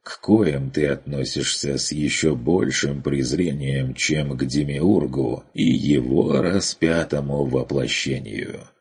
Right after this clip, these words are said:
Это не ирония ли? И не пора ли признать, кому ты на самом деле служишь?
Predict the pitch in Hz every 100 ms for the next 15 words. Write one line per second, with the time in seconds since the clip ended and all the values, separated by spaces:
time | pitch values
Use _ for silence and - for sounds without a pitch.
0 | - - 69 64 - 73 78 80 78 76
1 | 65 73 120 123 90 71 64 65 - 64
2 | 64 67 65 - - - - - _ _
3 | _ - 78 78 76 78 - 78 78 131
4 | 117 107 104 90 82 69 67 - 69 -
5 | - - _ - - 120 117 110 98 82
6 | 92 87 87 85 - 143 131 76 71 73
7 | 69 73 71 69 69 - 78 69 60 67
8 | 67 - - -